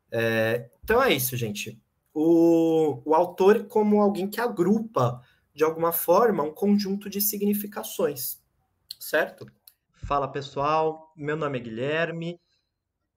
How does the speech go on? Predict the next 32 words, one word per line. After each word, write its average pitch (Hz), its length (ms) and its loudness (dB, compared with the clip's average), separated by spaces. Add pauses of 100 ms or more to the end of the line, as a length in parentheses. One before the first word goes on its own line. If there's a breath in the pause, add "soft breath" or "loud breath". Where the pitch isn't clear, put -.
(320)
Caso 208 240 0
vocês 190 260 -8
tenham 175 200 -6
gostado 151 540 -4
desse 135 320 -8
vídeo 131 260 -12
de 175 120 -10
cortes, - 880 -4
eu 170 100 -8
vou 190 120 -6
deixar 190 480 -4
o 190 80 -10
conteúdo 131 880 -8
na 214 200 -4
íntegra 170 720 -6
aqui 190 640 -10
na 185 200 -4
descrição 160 1040 -8
para 165 360 -4
vocês 170 640 -8 (100)
acompanharem. 165 1080 -4 (320)
E 277 80 -14
também, 208 300 -2
caso 139 300 -2
vocês 139 260 -14
tenham 165 220 -12
gostado, 226 680 -8
peço 254 240 -6
a 196 40 -6
gentileza 220 600 -6
de 220 140 -14
deixarem 180 500 -6